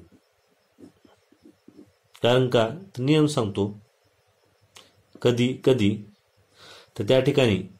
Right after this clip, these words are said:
आणखीन एक उदाहरण, तर तो म्हणजे आता कन्या.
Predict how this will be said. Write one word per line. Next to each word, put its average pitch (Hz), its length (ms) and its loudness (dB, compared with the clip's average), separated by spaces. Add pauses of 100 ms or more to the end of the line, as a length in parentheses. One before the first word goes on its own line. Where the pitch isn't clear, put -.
(840)
आणखीन 123 280 -2
एक 127 120 0
उदाहरण, 127 380 2 (1700)
तर 113 80 -6 (100)
तो 131 140 2
म्हणजे 113 420 -2 (2250)
आता 113 420 0 (1400)
कन्या. 113 420 0